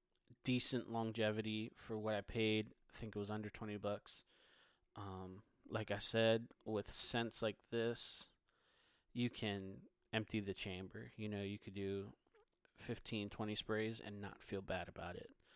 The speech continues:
This is really inviting. My wife loves it.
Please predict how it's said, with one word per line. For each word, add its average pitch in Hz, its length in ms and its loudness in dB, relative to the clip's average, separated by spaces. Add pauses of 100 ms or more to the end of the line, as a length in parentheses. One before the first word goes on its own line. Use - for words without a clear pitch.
(300)
This - 180 -4
is 101 160 -2
really 95 240 0
inviting. 104 600 2 (140)
My 92 60 -10
wife 95 320 -2
loves 98 260 2
it. 101 200 -2